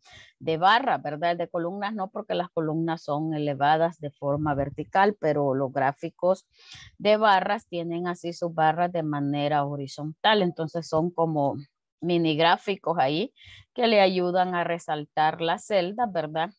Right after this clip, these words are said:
Eh, señalando cuáles son las que tienen mayor o menor contenido. Voy a hacer el siguiente para que vayamos viendo esas opciones de los conjuntos de iconos. Mire, este de flechas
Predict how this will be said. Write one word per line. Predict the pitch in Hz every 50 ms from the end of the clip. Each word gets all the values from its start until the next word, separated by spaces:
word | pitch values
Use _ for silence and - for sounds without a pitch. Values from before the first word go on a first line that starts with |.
| _ _ _
Eh, | - 180 175 160 147
señalando | - 190 185 185 185 185 175 170 160 156 165 170 180 170
cuáles | - - 156 151 156 160 -
son | - 156 156 156
las | 160 180 -
que | - 151
tienen | 156 - 147 147 143 151 147 151 156
mayor | 156 147 143 139 135 147 160 185 - _ _ _ - - - _ _ -
o | - 202 214
menor | 220 208 180 165 160 151 151 147 151 151 151 160 _ _ _
contenido. | _ - 151 143 139 135 135 - 135 131 135 135 135 131 123 120 117 113 117 - _ _ _ _ _ _ _ _ _ _ _ _ _ _ _ _ _ _ _ - - - _ - _ _ _ -
Voy | 139 139 143 147 151
a | 143
hacer | 147 - - 151 156 156
el | 156 160 156
siguiente | - - 180 185 202 226 240 240 254 254 - - 220 _ - - - - _ _ -
para | - 147 160
que | 156 - 160
vayamos | 156 156 151 156 156 156 160 170 160 160
viendo | 160 160 156 156 170 170 165 170 156
esas | 156 160 - - 160 170
opciones | 175 170 - - - 170 170 170 165 175 180 180 180 175 165 160
de | 160 160 180 202 233 -
los | 165 170 170 170 _
conjuntos | - 160 147 147 139 - - 151 151 156 156 147 - 160 160 165
de | 175 185 180
iconos. | 185 214 226 220 - 175 165 151 147 147 156
Mire, | 165 165 170 185 175 - - 135
este | 151 143 - _ - 151 156
de | 165 175
flechas | - - 226 247 254 269 - - 202 196 - - _